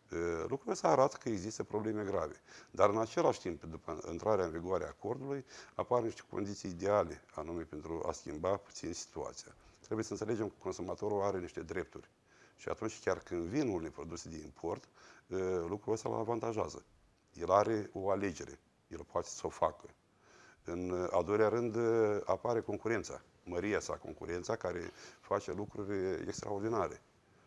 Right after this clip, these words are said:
Uh, și în cazul dat, uh, eu cred că chiar aceiși agenți economici, aceiși fermieri, uh, vor da dovadă de mai multă flexibilitate. Și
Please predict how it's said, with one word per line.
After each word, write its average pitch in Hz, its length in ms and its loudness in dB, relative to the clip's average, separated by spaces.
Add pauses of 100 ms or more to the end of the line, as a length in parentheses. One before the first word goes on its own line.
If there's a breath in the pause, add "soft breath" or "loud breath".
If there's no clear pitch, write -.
(340 soft breath)
Uh, 76 240 -4
și - 140 -6
în 87 100 -2
cazul 107 420 6
dat, 98 320 4 (380 loud breath)
uh, 104 320 0
eu 101 60 -4
cred 135 180 -2
că 127 80 -4 (640)
chiar 110 160 2
aceiși 139 340 -4
agenți 80 320 -4
economici, 71 420 -8
aceiși - 340 -4
fermieri, 82 600 -4 (400 loud breath)
uh, 98 100 -2
vor 98 260 -2
da 110 460 0
dovadă 104 320 0
de 95 80 -4
mai 101 140 -2
multă 110 180 -4 (120)
flexibilitate. 98 880 -2 (600 soft breath)
Și - 280 -10